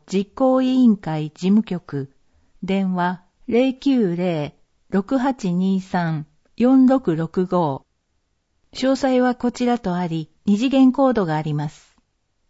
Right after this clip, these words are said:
桜井市観光ボランティアガイドの会公開講座。日時、三月二十六日木曜日、午後一時三十分から三時。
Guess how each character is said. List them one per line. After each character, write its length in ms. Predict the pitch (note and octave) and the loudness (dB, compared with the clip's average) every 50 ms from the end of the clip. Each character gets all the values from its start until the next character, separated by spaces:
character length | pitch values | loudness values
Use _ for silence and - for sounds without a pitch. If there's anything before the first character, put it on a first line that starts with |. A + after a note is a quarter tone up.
| _ _ _ _ _ _ _ _ _ _ _ _ _ _ _ _ _ _ _ _ _ _ _ _ _ _ | _ _ _ _ _ _ _ _ _ _ _ _ _ _ _ _ _ _ _ _ _ _ _ _ _ _
桜 420 | - - A3+ A3+ - C#4 D4+ D4 | -6 -6 -4 -2 0 2 4 4
井 80 | D4 D4 | 2 2
市 180 | - - G3+ | 0 -4 -4
観 240 | G3+ - A#3+ B3+ C4 | 0 2 2 4 4
光 300 | B3+ - C#4 C4+ C4+ C4 | 2 2 2 4 4 4
ボ 120 | A#3 B3 B3 | 4 2 2
ラ 160 | B3+ C4 C4 | 4 4 4
ン 80 | B3 | 4
テ 100 | A#3+ C4 | 2 2
ィ 100 | C4 B3+ | 0 0
ア 80 | B3+ B3 | 0 2
ガ 160 | A3+ B3 C4 | 2 2 2
イ 80 | C4 A#3 | 2 2
ド 120 | G3+ F3+ | 0 0
の 160 | F3 E3+ E3 | 0 -2 -2
会 400 | - - F3+ F3 E3 E3 D#3+ E3 _ _ _ - | -4 -4 -4 -2 -2 -4 -6 -8 _ _ _ -4
公 220 | - B3+ B3+ B3 | 0 0 0 0
開 260 | B3 C4 B3+ B3 A#3+ | 0 0 0 0 -2
講 260 | A#3+ - A#3+ A#3 G#3+ | -2 -2 -2 0 0
座。 300 | F3 - C#3+ C#3 C#3+ C3+ _ _ _ _ _ _ _ _ _ _ _ _ _ _ _ _ _ _ _ _ _ - | -2 -2 -4 -6 -6 -6 _ _ _ _ _ _ _ _ _ _ _ _ _ _ _ _ _ _ _ _ _ 0
日 320 | A3+ A#3+ A#3 - G3+ F#3 | 2 2 2 2 -2 -4
時、 320 | D#3+ D3+ D3+ D#3 D#3 D3+ _ _ _ _ _ _ _ | -2 -4 -6 -6 -6 -8 _ _ _ _ _ _ _
三 300 | _ - - C4+ C#4+ D4 | _ -6 -2 0 0 2
月 260 | C#4+ B3+ C4 - G3 | 0 0 0 0 2
二 160 | F#3+ G#3+ A#3+ C4 | 4 4 4 4
十 240 | B3+ C#4+ C4 A3+ G3 | 4 2 0 0 0
六 240 | F#3 F3 - - F3+ | -2 -4 -4 -4 -2
日 420 | F3+ F3 E3+ - - - D#3 D#3 - | -2 -4 -4 -8 -8 -10 -8 -4 -2
木 300 | F#3 F#3 F#3 - A#3+ A#3+ | -2 -2 0 0 0 2
曜 260 | A#3+ A#3 A3+ G3+ F3 - | 2 2 2 0 -2 -4
日、 220 | D3 D3 D3 D3 _ _ _ _ - | -4 -6 -6 -8 _ _ _ _ -10
午 160 | A#3 - C#4+ D4 | -4 -2 0 2
後 180 | D4 C4 G3+ F3+ | 2 2 2 0
一 240 | F3+ - - C4 | -2 -4 -6 -4
時 120 | B3 A3+ G3+ | -2 -2 -2
三 300 | G3 - B3 B3+ B3+ A#3+ | 0 2 4 6 6 6
十 160 | A3+ C4+ C4+ | 4 2 -4
分 320 | C4 - - G3 F#3 F3+ | -6 -4 -4 -2 -2 -2
か 160 | F3 - E3 D#3+ | -2 -4 -6 -4
ら 160 | D#3+ D#3 D#3+ | -4 -4 -6
三 380 | - - - A#3 A#3 A3 G3+ | -6 0 2 2 4 4 2
時。 320 | F#3 - C3+ C3+ C#3+ C#3+ | -2 -4 -6 -6 -8 -8